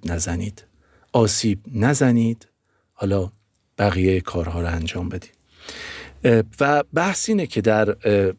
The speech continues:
رویکرد روان تحلیلی که توش می‌خواید از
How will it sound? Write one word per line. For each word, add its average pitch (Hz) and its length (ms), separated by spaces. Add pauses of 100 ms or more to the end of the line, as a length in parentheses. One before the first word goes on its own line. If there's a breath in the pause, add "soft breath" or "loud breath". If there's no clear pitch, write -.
(100)
رویکرد 113 800
روان 107 500
تحلیلی 98 640
که 101 180
توش - 380
می‌خواید 98 580
از 90 380